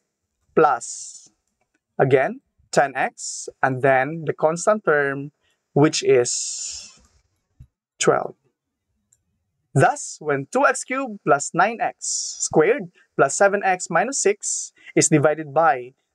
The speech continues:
two x minus one, the quotient is two x squared plus ten x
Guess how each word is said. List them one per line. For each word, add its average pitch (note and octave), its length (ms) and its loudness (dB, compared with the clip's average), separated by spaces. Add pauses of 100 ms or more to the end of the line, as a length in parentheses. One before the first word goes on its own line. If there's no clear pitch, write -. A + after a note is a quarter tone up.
(140)
two E3+ 140 4
x F3+ 160 0
minus A#3+ 280 0
one, D3+ 420 2 (200)
the D3 140 4
quotient D#3 760 -2
is - 180 -2
two - 260 4
x F#3+ 160 2
squared C#3+ 440 0 (360)
plus C3 240 2
ten D#3+ 280 0
x - 600 -6